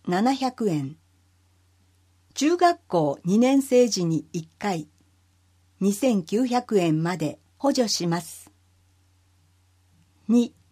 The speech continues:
一律以外小中学生。小学校六年生時に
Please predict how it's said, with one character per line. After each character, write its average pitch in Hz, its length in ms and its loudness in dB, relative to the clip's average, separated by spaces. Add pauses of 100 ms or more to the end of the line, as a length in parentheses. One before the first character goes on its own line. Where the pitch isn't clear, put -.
(800)
一 214 280 -2
律 349 320 0
以 330 140 2
外 196 400 0 (100)
小 302 340 2
中 302 300 2
学 294 240 0
生。 160 540 -6 (1600)
小 349 300 2
学 359 240 2
校 185 240 2
六 196 280 2
年 311 240 6
生 311 260 2
時 214 160 -2
に 170 240 -2